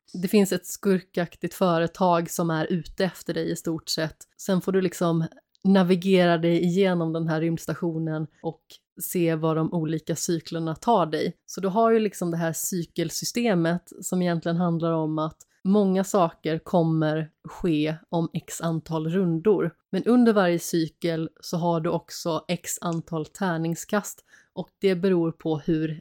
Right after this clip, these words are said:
reparerad du är. För att du är inte helt mänsklig, utan du är också delvis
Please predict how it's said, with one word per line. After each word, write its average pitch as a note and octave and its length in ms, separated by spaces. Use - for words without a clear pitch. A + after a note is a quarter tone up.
reparerad F3 920
du E3 100
är. C#3+ 300
För F#3+ 80
att F3 220
du F#3+ 240
är E3+ 80
inte D#3+ 280
helt D#3+ 380
mänsklig, E3+ 760
utan E3+ 580
du F3 160
är E3+ 120
också D#3+ 520
delvis D#3+ 840